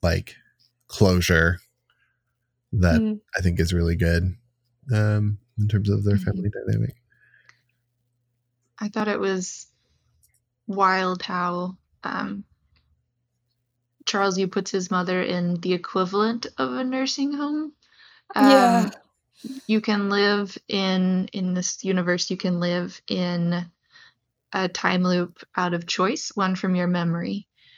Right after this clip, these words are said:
Speaker 3: Um, and so she has, like, a thirty minutes on repeat that she lives in forever. And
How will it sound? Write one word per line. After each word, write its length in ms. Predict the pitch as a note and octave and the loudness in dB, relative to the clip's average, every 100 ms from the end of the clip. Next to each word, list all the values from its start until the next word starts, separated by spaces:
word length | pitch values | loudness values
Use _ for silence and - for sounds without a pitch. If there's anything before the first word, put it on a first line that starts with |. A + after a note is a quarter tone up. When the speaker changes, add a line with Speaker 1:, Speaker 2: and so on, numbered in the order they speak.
| _ - | _ -8
Speaker 3:
Um, 640 | F#3 F3+ F3 F3 E3+ E3+ - | -2 2 2 2 0 0 -4
and 220 | F#3 F3 | -6 -4
so 120 | - F3 | -2 -2
she 200 | - F3+ | 0 0
has, 260 | F3 E3+ | 0 0
like, 200 | F3 E3+ | -2 -2
a 60 | F#3 | -4
thirty 360 | - F3+ F3+ | -2 0 2
minutes 380 | F3+ F3 F3 E3+ | 2 2 0 -2
on 180 | - F3 | -2 -2
repeat 480 | E3+ E3+ F3 E3+ - | -4 -4 -6 -6 -6
that 160 | F3+ F3+ | -8 -6
she 220 | - E3+ | -2 0
lives 340 | E3+ E3+ E3+ | 0 -2 -2
in 460 | F3 E3+ E3 E3 E3+ _ _ _ _ _ _ _ _ _ _ _ | -2 -2 -2 -2 -8 _ _ _ _ _ _ _ _ _ _ _
forever. 720 | - F#3+ F3+ E3+ E3+ - G#3 _ - | -6 0 0 0 -2 -4 -6 _ -4
And 540 | G3 F3+ F3 F3 F3+ | -2 -2 -2 -4 -6